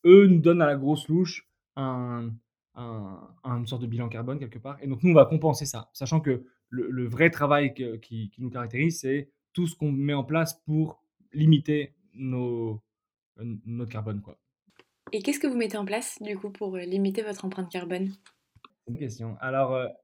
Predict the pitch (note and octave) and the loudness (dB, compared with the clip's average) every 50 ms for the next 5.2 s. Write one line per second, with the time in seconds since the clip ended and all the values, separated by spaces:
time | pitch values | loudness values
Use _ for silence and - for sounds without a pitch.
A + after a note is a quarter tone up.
0 | _ _ _ _ _ _ _ B2+ A2 G#3+ A3 F3 D#3+ C#3+ C3 A#2+ C3+ C3 B2+ A#2+ | _ _ _ _ _ _ _ -4 -2 0 0 2 2 2 2 0 -2 -4 -4 -4
1 | A2 - G#3+ G#3+ G#3+ G3 D#3+ C3+ C3 C#3 D3 F3 G#3+ G3+ - _ _ _ _ - | -4 -4 -4 2 4 4 4 4 0 -2 -2 -2 -4 -8 -14 _ _ _ _ -10
2 | C#3 B2+ - - _ _ _ _ _ _ C3 - _ _ C#3+ - - D3+ C#3+ C3+ | -10 -10 -10 -12 _ _ _ _ _ _ -20 -20 _ _ -12 -4 -2 -2 -2 0
3 | C3 D#3+ F#3 E3 G3 F#3+ F3+ D3 C#3+ E3 F3+ E3+ E3 F#3 E3 D#3+ E3 E3+ D#3+ D3 | -2 -4 -4 0 2 2 2 4 4 4 4 4 4 4 2 4 4 4 4 4
4 | C#3+ C3+ A#2 A2 - D3 C#3+ C#3 C#3+ E3 F3+ - - _ _ _ _ _ _ _ | 2 0 -2 -4 -6 -2 -2 0 0 0 -2 -4 -10 _ _ _ _ _ _ _
5 | - - - | -20 -20 -20